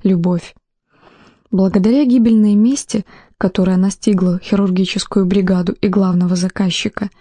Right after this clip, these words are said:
Диана унаследовала всё движимое и недвижимое имущество Томаса, её Томаса Джона Крейга-младшего,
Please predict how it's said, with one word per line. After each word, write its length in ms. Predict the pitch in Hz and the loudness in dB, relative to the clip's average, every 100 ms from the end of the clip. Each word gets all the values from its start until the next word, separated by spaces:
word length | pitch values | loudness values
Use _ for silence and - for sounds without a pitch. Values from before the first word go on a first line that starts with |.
| - - - - | -20 -20 -14 -2
Диана 440 | 180 208 285 285 | 0 2 2 0
унаследовала 800 | - 233 233 233 247 226 214 214 | 2 2 2 0 0 2 0 0
всё 220 | - - | -2 -2
движимое 720 | 247 202 208 208 214 214 214 214 - _ | 0 2 2 2 2 2 0 -4 -12 _
и 60 | 285 | 0
недвижимое 760 | 262 185 185 190 196 196 196 | 2 2 0 2 2 2 0
имущество 640 | - 202 175 170 190 - 202 | 0 2 2 -2 -6 -4 -4
Томаса, 580 | - 202 175 170 - - _ _ _ | 0 0 0 -2 -6 -10 _ _ _
её 400 | - 196 214 196 | -2 2 2 0
Томаса 540 | 185 - 240 233 226 208 | 0 0 2 2 0 -2
Джона 400 | 185 196 196 202 | 0 2 2 0
Крейга-младшего, 1200 | - 196 185 180 185 - 202 180 170 - 180 180 | 0 0 2 0 -2 0 0 0 -2 -4 -4 -4